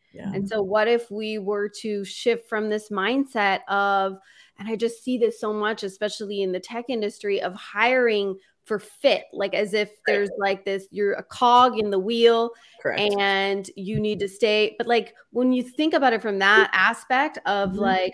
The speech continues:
Speaker 2: okay, we're gonna put people in and we're gonna have them fit our culture and be a cog
Speaker 1: Right.
Speaker 2: in the wheel, where is the agility in
Speaker 1: Correct.
Speaker 2: that, in
Speaker 1: Yeah.
Speaker 2: what you're building?
Speaker 1: Right.
Speaker 2: Where is the innovation? Where is the creativity? Where is the joy?
Speaker 1: Right.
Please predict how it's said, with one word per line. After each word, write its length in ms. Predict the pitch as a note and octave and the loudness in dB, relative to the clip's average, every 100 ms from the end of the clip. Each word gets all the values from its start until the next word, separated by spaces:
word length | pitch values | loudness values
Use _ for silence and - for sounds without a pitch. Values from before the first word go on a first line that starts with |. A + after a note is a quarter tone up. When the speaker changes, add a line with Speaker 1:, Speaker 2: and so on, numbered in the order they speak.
| - | -6
Speaker 2:
okay, 240 | G#3 A#3 | -4 -2
we're 180 | F#3 G#3 | -2 -2
gonna 200 | A3+ A3 | -2 -4
put 340 | - A#3+ - | -2 -2 -2
people 380 | - A#3 A#3 G#3 | -6 -6 -4 -4
in 360 | - A3 A3 A3 - _ _ | -2 -2 -2 -6 -12 _ _
and 160 | - G3+ | -6 -4
we're 120 | G#3+ | -2
gonna 240 | G#3+ G3+ | -2 -2
have 240 | G3 G#3 G3 | -2 -2 0
them 140 | G3 | -4
fit 320 | G3 - A#3+ - | -4 0 0 2
our 140 | G#3 | -2
culture 540 | G#3 A3+ G#3 - A3 | -2 -4 -4 -4 -4
and 120 | G#3 F#3+ | -4 0
be 120 | F#3+ | 0
a 60 | |
cog 320 | F#3+ - G#3+ G#3+ | -2 -2 0 0
Speaker 1:
Right. 80 | |
Speaker 2:
in 120 | G#3 F#3+ | 0 -2
the 80 | F#3 | -2
wheel, 480 | C4+ D4+ G3+ F#3+ - _ _ | 0 2 2 -2 -6 _ _
where 300 | F#3 A#3 D4+ | 2 6 6
is 140 | D#4+ D4 | 4 0
the 120 | B3 | -2
agility 640 | G3+ G3 C#4+ G#3 B2 D#2+ _ _ | 0 2 2 0 -6 -14 _ _
in 200 | G#3+ A3 | -2 0
Speaker 1:
Correct. 300 | G#3+ G3 F3+ - - - | 2 0 0 -6 -14 -4
Speaker 2:
that, 40 | |
in 200 | A3+ G#3+ | -2 0
Speaker 1:
Yeah. 60 | G3+ G#3 | -4 -2
Speaker 2:
what 160 | G#3 F#3+ | 0 0
you're 120 | G3+ | -2
building? 580 | F3+ G3 G3 - - G#3 _ _ | 0 0 0 -8 -14 -18 _ _
Speaker 1:
Right. 80 | - | 2
Speaker 2:
Where 160 | B3 D4+ | 4 4
is 120 | B3+ | 2
the 160 | G#3+ - | 0 -2
innovation? 880 | A3+ G3+ G#3+ B3+ B3+ - F#3+ - | -2 -2 -2 -2 -4 -8 -10 -8
Where 140 | F#3+ A3+ | 0 2
is 120 | C4 | 0
the 60 | B3 | -2
creativity? 1040 | - B3 G#3 F#3+ - B3+ A#3 A3 - - - - - - | -4 2 2 2 0 0 0 -4 -6 -14 -18 -20 -20 -10
Where 440 | F3+ A3+ B3 C4 A#3+ - | 0 4 6 4 2 0
is 560 | A3 A3 G#3+ A3 G#3+ - | 2 4 4 2 -2 -16
the 320 | F3+ G3+ F#3+ F3 | -8 -6 -6 -8
joy? 460 | E3+ G3+ C4 C4+ - G3+ - _ _ | -4 2 6 4 2 -4 -12 _ _
Speaker 1:
Right. 100 | - | 4